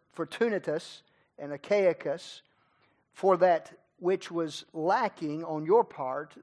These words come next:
they have supplied. But they have refreshed," excuse me, "for they have refreshed my spirit and yours. Therefore acknowledge ye them that are such. The churches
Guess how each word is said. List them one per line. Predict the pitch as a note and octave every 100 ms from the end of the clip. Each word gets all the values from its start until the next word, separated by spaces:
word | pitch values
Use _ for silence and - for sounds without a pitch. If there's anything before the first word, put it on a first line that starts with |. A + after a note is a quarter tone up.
| _
they | D3+ F3 F3
have | D3+ D3 D3 F#3
supplied. | - F3 - E3 C#3 B2 B2+ _ _ _ _ _ _ _ _ _ _
But | D3+
they | F#3 F#3
have | E3
refreshed," | F3 E3 - G#3+ A3+ E3+ - - -
excuse | - - F3+
me, | D#3+
"for | -
they | D#3+ F3+
have | D#3+
refreshed | D#3+ - G#3 A3+ - -
my | D3 C#3+
spirit | - - D3 E3+
and | F#3
yours. | D#3 C3+ C3 D3+ - - - - -
Therefore | F3+ F#3 F3+ F3
acknowledge | D#3+ E3+ G3 A3+ A3 D#3 F3
ye | E3 F#3+ F#3
them | E3+ F#3 C#3+ D3+ E3 - - D3
that | D#3+ D3+
are | D3+
such. | - G#3 E3 - - - _ _ _ _ _ _ _
The | D#3+
churches | D#3 F#3 F3 F#3 F3+